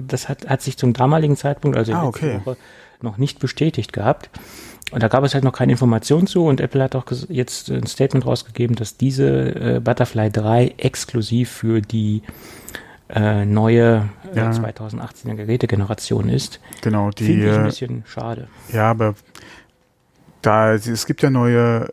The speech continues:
Speaker 2: äh, neue Mainboards, Schraubenpositionen et cetera bei den neuen Geräten. Das wird's wahrscheinlich inkompatibel auch machen.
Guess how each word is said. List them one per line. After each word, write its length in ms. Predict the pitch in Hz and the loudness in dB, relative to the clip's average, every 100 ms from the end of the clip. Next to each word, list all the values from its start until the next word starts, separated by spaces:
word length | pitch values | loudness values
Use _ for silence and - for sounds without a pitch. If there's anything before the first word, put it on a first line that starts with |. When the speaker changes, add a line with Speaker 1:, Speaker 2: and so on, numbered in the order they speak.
| - | -8
Speaker 2:
äh, 340 | 120 123 120 | -6 -4 -2
neue 280 | 113 117 113 | 0 2 2
Mainboards, 520 | 113 127 127 117 - | 2 2 2 0 -2
Schraubenpositionen 1000 | - - 117 117 117 117 - 120 113 113 | -4 -2 -2 -2 -2 -4 -2 0 0 0
et 120 | 110 | -2
cetera 300 | - 110 110 | 0 0 0
bei 120 | 110 107 | 2 2
den 140 | 107 | 2
neuen 240 | 107 110 | 2 2
Geräten. 400 | 110 104 110 - | 2 2 0 0
Das 220 | 107 104 117 | -2 0 -2
wird's 180 | - | -4
wahrscheinlich 340 | 107 107 104 117 | 0 0 2 0
inkompatibel 640 | 113 107 95 95 107 104 | -2 -2 -2 0 -2 -2
auch 160 | 101 98 | -2 -2
machen. 360 | 101 98 104 | -2 -2 -4